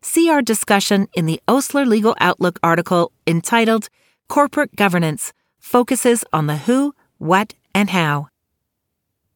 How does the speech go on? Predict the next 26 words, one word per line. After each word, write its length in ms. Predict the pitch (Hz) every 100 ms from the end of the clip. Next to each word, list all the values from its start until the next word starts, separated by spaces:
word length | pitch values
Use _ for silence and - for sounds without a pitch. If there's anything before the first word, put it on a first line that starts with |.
| _ -
By 220 | 185 269
contrast, 760 | - 320 349 208 156 151 - -
we 200 | 220 247
are 100 | 247
also 380 | - 233 269 311
seeing 400 | 285 - 214 208
claims 460 | 214 202 185 190 202
for 120 | 190
damages 680 | 160 190 190 190 170 151 -
against 460 | 185 180 214 226 -
governments 580 | 202 185 170 151 - -
for 140 | - 180
reversing 680 | 170 151 196 214 233 208 - -
previously 600 | - 311 311 302 - 294
adopted 600 | - 170 180 196 220 202
policies 640 | 214 214 208 - 160 151 - _ _
to 140 | -
transition 640 | 190 - 185 180 247 - 202
away 340 | 180 180 190
from 220 | 196 170
fossil 400 | 156 202 190 -
fuels 520 | 160 233 247 185 165 - _ -
being 240 | 208 196
brought 340 | 170 190 262 -
by 140 | 262
businesses 640 | 233 220 190 - 170 165